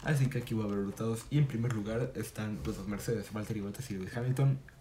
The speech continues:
eh, Bottas por punto cero cuatro segundos adelante. Eh, creo que esto va a ser, o sea, solamente basado en esto y que en la segunda sesión fue exactamente lo mismo.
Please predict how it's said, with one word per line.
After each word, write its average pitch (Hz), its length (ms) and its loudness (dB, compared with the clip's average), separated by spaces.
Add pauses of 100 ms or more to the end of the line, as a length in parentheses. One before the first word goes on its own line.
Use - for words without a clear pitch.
eh, 95 220 -4
Bottas 110 260 -2
por 107 320 -2
punto 113 260 0
cero - 180 0
cuatro 113 240 -4
segundos 107 300 -6
adelante. 131 460 0 (920)
Eh, 123 380 2 (140)
creo 202 180 8
que 202 80 4
esto 196 220 6
va 175 60 8
a 147 40 6
ser, 139 480 6
o 123 80 2
sea, 120 160 4
solamente 160 260 6
basado 127 220 4
en 107 140 2
esto 123 340 0 (400)
y 107 140 0
que - 180 -4
en 107 80 0
la 107 80 0
segunda 107 320 0
sesión 107 300 -2
fue 107 100 -4
exactamente 104 460 -4
lo 95 80 -2
mismo. 110 360 -2